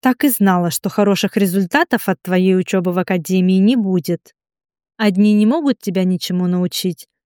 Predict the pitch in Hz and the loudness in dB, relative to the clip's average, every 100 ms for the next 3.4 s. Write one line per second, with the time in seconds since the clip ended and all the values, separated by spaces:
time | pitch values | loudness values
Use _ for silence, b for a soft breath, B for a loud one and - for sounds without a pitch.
0 | _ 208 190 208 226 254 - 247 - 247 | _ -4 0 2 2 0 0 -2 0 -2
1 | 269 - 175 160 - _ _ _ _ _ | 0 0 0 -2 -6 _ _ _ _ _
2 | _ _ _ - 185 - 180 - 196 226 | _ _ _ -10 -6 -4 -4 2 2 2
3 | - 180 160 | 0 -2 -2